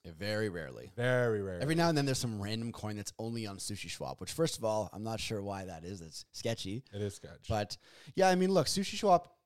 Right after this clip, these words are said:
Speaker 1: you know, it had its time. It's, it's a multi-chain, it was multi-chain, one of the first big multi-chain dexes. That was kind of its selling point at first. You know, it wasn't just Ethereum like Uniswap started out as or PancakeSwap,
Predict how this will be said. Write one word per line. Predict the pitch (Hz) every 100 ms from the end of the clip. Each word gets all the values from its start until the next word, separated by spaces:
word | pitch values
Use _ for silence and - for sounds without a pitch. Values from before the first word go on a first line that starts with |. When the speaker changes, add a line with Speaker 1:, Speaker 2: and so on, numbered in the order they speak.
| -
Speaker 1:
you | 135
know, | 127
it |
had | 120 143
its | 139
time. | - - 143 143 135
It's, | 123 -
it's | 120 123
a |
multi-chain, | 113 113 120 127 - -
it | 113
was | 110
multi-chain, | 113 123 127 - 117
one | 117
of | 117
the | 104
first | - 120 113 90
big | 117 104
multi-chain | 98 107 - 127 - 131 127
dexes. | 120 - 160 202 - _
That | 104
was | 110
kind | - 110
of | 104
its | -
selling | 101 101
point | 98 104
at | 82
first. | - 113 202 - - _ - -
You |
know, | 98
it | 95
wasn't | 110 101
just | 110 107
Ethereum | 110 - 98 98 92
like | 82
Uniswap | 101 98 - 95
started | - 95 95
out | 95
as | 98 92 87
or |
PancakeSwap, | - 98 - 87 -